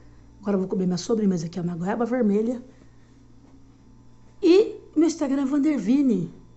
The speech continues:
Espero que vocês tenham gostado de passar meu dia aí comigo, uma segunda-feira. Hoje é uma segunda-feira. A Crestante ainda tá ali.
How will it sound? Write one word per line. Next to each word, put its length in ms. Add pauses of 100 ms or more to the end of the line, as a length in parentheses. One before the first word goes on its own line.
(500)
Espero 340
que 60
vocês 20
tenham 140
gostado 200
de 120
passar 320
meu 160
dia 220
aí 120
comigo, 380
uma 120
segunda-feira. 800 (540)
Hoje 120
é 20
uma 100
segunda-feira. 640 (920)
A 100
Crestante 400
ainda 160
tá 180
ali. 340